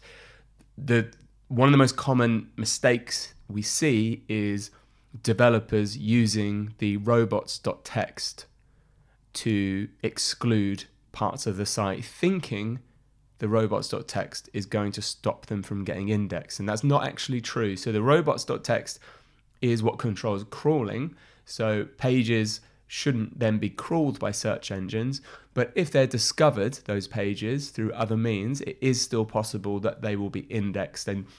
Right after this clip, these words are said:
you may have seen some of, uh, some results in Google sometimes where it says that,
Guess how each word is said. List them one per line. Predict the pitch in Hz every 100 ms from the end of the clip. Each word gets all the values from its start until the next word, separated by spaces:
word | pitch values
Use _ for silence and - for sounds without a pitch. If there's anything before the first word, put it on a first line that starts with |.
| _
you | 120
may | 131 123
have | 113
seen | - 117 110
some | 117 107
of, | 104 98 - - - -
uh, | 104 101 98
some | - 104
results | 98 107 - -
in | 101
Google | 110 104 98
sometimes | 95 98 92 98 98 95
where | 98 95 98
it | -
says | - 98 92 90 - - _ _
that, | - 95 - -